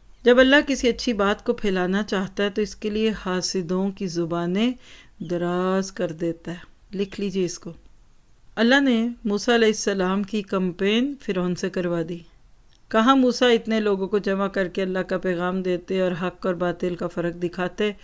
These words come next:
फिरौन ने सबको जमा करवा कर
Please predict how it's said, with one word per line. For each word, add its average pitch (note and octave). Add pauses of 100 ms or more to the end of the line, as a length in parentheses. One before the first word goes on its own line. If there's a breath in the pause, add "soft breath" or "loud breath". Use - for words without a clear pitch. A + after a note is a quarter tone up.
(400 loud breath)
फिरौन A#3
ने C4
सबको A#3+
जमा G3+
करवा F#3+
कर C4+